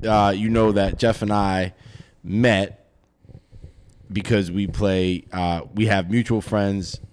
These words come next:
and we were, we ended up in a fantasy basketball league together.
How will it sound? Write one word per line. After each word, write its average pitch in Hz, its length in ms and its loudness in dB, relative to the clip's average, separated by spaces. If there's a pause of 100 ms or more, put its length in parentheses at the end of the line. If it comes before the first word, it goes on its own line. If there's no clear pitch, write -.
(100)
and 90 180 -4
we 98 140 0
were, 92 300 -2
we 101 140 -4
ended 95 200 -2
up 85 160 -8
in 92 160 -8
a 85 400 -8
fantasy 101 440 -2
basketball 90 600 0
league 80 400 -10
together. 92 400 -6